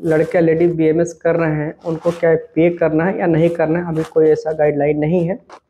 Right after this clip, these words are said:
तो अगर एक course जो है पाँच सौ रुपये का है, इसका मतलब अगर तीन course आप ज्वाइन करते हैं तो आपको पन्द्रह सौ रुपये इसमें पे करने पड़ सकते हैं। हालांकि जो भी आगे जो detail इसमें information आएगी, जो instruction आएंगे, हम आप सबको ज़रूर बताएंगे उसमें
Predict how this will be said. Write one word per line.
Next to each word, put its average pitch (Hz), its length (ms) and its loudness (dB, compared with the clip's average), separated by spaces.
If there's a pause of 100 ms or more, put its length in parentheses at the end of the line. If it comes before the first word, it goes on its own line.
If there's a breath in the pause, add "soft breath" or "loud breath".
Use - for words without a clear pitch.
(120)
तो 170 60 0
अगर 165 200 2
एक 175 180 0
course 180 280 -2
जो 156 140 -2
है 160 60 -2
पाँच 160 300 -4
सौ 175 80 -4
रुपये 165 280 0
का 156 120 -6
है, 160 60 0
इसका 156 220 -4
मतलब 156 180 -2
अगर 165 160 2
तीन 156 240 -2
course 156 220 -4
आप 143 60 0
ज्वाइन 151 240 0
करते 147 320 -6
हैं 170 140 -6 (420 loud breath)
तो 151 60 -2
आपको - 300 -4
पन्द्रह 156 240 2
सौ 165 120 -4
रुपये 143 200 -2
इसमें 185 240 -4 (380 soft breath)
पे 170 120 2
करने 147 300 0
पड़ 131 180 0
सकते 117 360 -4
हैं। 107 160 -6
हालांकि - 800 -4
जो 165 180 2
भी 165 260 2 (140)
आगे 151 340 2
जो 151 180 0
detail 147 360 0
इसमें 147 220 0
information 143 560 0
आएगी, 143 240 0
जो 151 100 0
instruction 139 480 -4
आएंगे, 143 180 -2
हम 151 240 -2
आप - 220 -10
सबको 147 440 -10
ज़रूर 147 240 2
बताएंगे 143 380 2
उसमें 160 300 -4